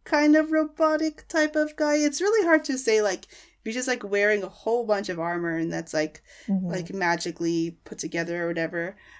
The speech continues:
Speaker 2: Mm-hmm.
Speaker 1: But he, even when he's, like, wearing a hoodie, like, it's just, like, he's just a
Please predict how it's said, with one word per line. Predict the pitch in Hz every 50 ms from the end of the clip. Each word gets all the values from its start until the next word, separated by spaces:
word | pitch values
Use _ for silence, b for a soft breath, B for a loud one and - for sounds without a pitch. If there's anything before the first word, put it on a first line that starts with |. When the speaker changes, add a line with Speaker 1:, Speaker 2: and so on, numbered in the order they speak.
| B B _ _ _ -
Speaker 2:
Mm-hmm. | 185 - 165 - - _ _ _ _ _
Speaker 1:
But | 214 208 208
he, | - 269 269 262 -
even | 247 269 311 330 349 302 269
when | 247 240 226 233
he's, | 220 220 208 190 -
like, | 180 180 180 - - - _ _ _
wearing | _ 208 202 208 208 208 208 196 185
a | 156 160
hoodie, | 165 196 165 165 151 151 147 143 -
like, | - 117 - -
it's | - 190 -
just, | 196 190 -
like, | 160 - -
he's | - - 220 220
just | 220 226 226
a | - 180 - -